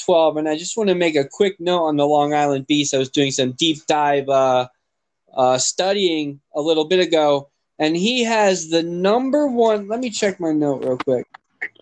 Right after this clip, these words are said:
<clears throat> He has the number one starting lineup, and he also has the number one bench. He has the number one quarterbacks, the number one wide receiver,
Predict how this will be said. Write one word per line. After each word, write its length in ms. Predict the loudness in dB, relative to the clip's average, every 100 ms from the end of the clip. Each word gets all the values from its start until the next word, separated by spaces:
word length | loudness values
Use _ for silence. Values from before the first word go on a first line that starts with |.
| _ _ _ -4
<clears throat> 500 | -4 -2 0 0 -4 -14 _ _ _ _ -4
He 140 | 0
has 300 | 2 0 -2
the 200 | 0 0
number 540 | 0 -2 -2 0 0 -2
one 400 | 2 2 0 -2
starting 440 | -4 -2 -2 -2
lineup, 420 | -2 0 0 -2 -6 _ _ _ _ _
and 160 | -4 -2
he 140 | -2
also 320 | -2 -2 -2 0
has 340 | 0 0 -2
the 140 | -4
number 420 | -2 0 0 2 0
one 300 | 0 -4 -2
bench. 560 | -2 -2 -4 -10 -12 _ _ _ _ _
He 140 | -2 0
has 300 | 0 0 -2
the 100 | -2
number 340 | -2 -2 0
one 300 | 0 0 -2
quarterbacks, 840 | -2 0 2 2 2 0 -4 -8 -10 _ _
the 120 | -2 2
number 340 | 2 2 2
one 460 | 2 2 2 -2 -6 -12 -20 -20 -18 -18 _
wide 260 | -2 -2 0
receiver, 840 | 0 0 -2 -4 0 4 4 2